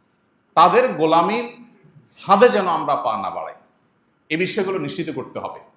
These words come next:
সংবিধানটাকে সেভাবে তৈরি করতে হবে। এবং এটার জন্য সুনির্দিষ্ট প্রস্তাবনা ইতোমধ্যে অনেকেই দিয়েছেন, আলহামদুলিল্লাহ। আমাকেও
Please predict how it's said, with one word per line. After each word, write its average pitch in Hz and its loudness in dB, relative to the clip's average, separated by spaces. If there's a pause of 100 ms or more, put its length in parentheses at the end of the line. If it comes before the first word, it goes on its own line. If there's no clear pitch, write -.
সংবিধানটাকে 165 -6
সেভাবে 151 -4
তৈরি 131 -6
করতে 107 -12
হবে। 90 -12 (1000)
এবং 196 4
এটার 202 0
জন্য 202 -4
সুনির্দিষ্ট 185 -6
প্রস্তাবনা 160 -2 (520)
ইতোমধ্যে 151 -6 (920)
অনেকেই 143 -2
দিয়েছেন, 135 -6
আলহামদুলিল্লাহ। 135 -6 (1120)
আমাকেও 131 -4